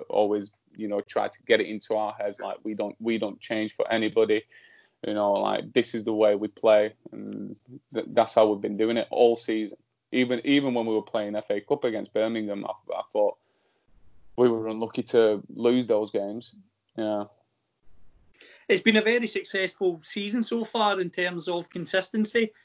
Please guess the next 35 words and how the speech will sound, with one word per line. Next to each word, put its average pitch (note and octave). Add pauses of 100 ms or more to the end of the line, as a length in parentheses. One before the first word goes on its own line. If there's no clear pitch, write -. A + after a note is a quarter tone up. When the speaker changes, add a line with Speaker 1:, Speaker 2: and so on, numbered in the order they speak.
(140)
Speaker 2:
What's A3+
it G#3+
been F#3+
like F#3
being F3+
involved E3+
in G3+
that, G3
and F3+
just F#3+
how E3 (180)
positive F3
is C#3+
the D#3
dressing F3+
room, F3
the D#3+
management F3
team, F#3
and, D#3+ (380)
and F#3
the F3
club G3
off F3+
the G#3+
park F#3+
in F3+
terms E3+
of D#3+ (320)
the E3+
success F3
that's F#3
coming D#3
on D#3
it? G#3